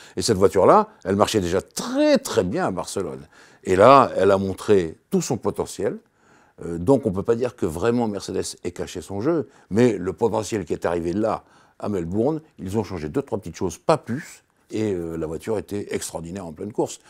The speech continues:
mais vraiment extraordinaire. Euh, quand vous voyez, euh, que le Grand Prix fait cinquante-huit tours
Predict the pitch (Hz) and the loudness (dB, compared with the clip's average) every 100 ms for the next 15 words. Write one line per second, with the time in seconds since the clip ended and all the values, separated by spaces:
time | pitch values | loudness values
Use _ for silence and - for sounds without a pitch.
0 | - 95 90 107 123 101 82 85 101 110 | -6 -2 -2 0 -2 -2 -4 -2 -2 -2
1 | 80 - - - - 87 107 98 101 110 | -4 -8 -20 -20 -12 -2 2 2 4 6
2 | 110 110 95 - _ - 98 87 85 82 | 6 4 2 -6 _ -6 -4 -2 -2 -6
3 | 87 - - 98 92 95 98 104 113 104 | -8 -6 0 0 0 0 2 2 0 -2
4 | 95 117 135 117 113 101 123 123 95 | -4 -4 -2 -2 -2 -2 0 4 4